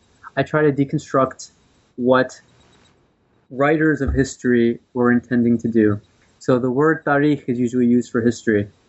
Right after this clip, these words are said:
And what I'm interested in is figuring out what that word really means to folks who were writing history. 'Cause I don't think it means what we think it means. That's kind of vague, but I, I don't think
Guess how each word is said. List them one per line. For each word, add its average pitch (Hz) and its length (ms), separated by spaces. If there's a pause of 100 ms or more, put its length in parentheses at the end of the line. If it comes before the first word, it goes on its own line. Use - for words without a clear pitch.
(100)
And 139 80
what 156 100
I'm 190 80
interested 175 360
in 143 120
is 131 180
figuring 139 520
out 131 140
what 123 180
that 123 160
word 120 240
really 123 260
means 135 540 (480)
to 127 240
folks 135 440
who 139 120
were 127 200
writing 120 380
history. 110 500 (320)
'Cause 135 120
I 139 80
don't 185 240
think 147 220
it 139 120
means 131 320
what 117 180
we 123 120
think 120 260
it 117 120
means. 107 480 (180)
That's 123 220
kind 117 200
of 107 80
vague, 104 360
but 113 260
I, 139 220
I - 20
don't 165 220
think 147 280